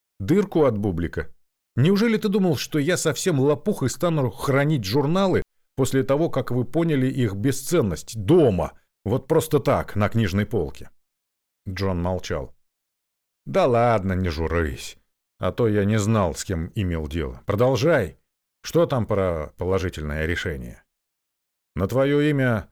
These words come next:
в Самтрестбанке открыт сберегательный счет на полную сумму, десять миллионов долларов». «А что это за банк? Он надежный? Не лопнет?» —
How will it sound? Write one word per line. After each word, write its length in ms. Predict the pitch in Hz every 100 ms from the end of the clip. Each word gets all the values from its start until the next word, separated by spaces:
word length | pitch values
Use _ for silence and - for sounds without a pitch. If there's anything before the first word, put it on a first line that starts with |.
| _ _ _
в 60 | -
Самтрестбанке 1200 | 123 120 117 127 127 87 98 131 131 110 104 90
открыт 540 | 95 - 113 113 - -
сберегательный 840 | 85 92 107 104 113 110 101 101
счет 340 | 95 - 120 -
на 140 | 95
полную 500 | 92 120 107 104 104
сумму, 500 | 98 123 98 78 65 - -
десять 460 | 82 104 95 95
миллионов 500 | 95 90 90 85 80
долларов». 540 | 78 78 65 60 - - _ _ _ _
«А 160 | 98 101
что 320 | - - 147
это 160 | 135 131
за 160 | 107
банк? 480 | 101 113 156 - - _ -
Он 180 | 110 104
надежный? 680 | 117 135 220 156 90 64 -
Не 160 | 82 80
лопнет?» — 640 | 87 139 190 165 90 -